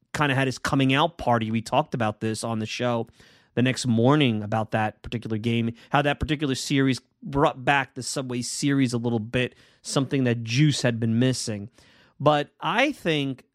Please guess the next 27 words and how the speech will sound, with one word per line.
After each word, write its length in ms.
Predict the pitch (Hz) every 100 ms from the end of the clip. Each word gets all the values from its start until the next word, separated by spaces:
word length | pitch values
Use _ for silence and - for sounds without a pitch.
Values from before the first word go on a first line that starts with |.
| -
Lindor 580 | 127 123 127 127 123 123
is 160 | 127 117
a 60 |
marked 300 | 117 117 117
man 280 | 113 113 110
with 100 | 101
the 60 | 101
fans, 400 | - 104 95 101
and 80 | 104
I'll 60 |
tell 160 | 101 110
you 100 | 104
why. 260 | 104 90 - _ - _ _ _ _ _
I, 400 | 135 135 143 143 _
I 200 | 143 143 -
think 180 | 226 240
if 140 | 240
they 160 | 233 220
win 640 | 180 170 170 170 170 170 -
and 120 | 139
he 80 | 139
does 260 | 123 135 117 104
poorly, 640 | - 147 143 135 131 123 - _ _ _ _ _
he'll 360 | 110 151 156 135
still 560 | - - - 175 214
be 200 | 165 151
scorned 800 | 131 - - 135 139 147 160 160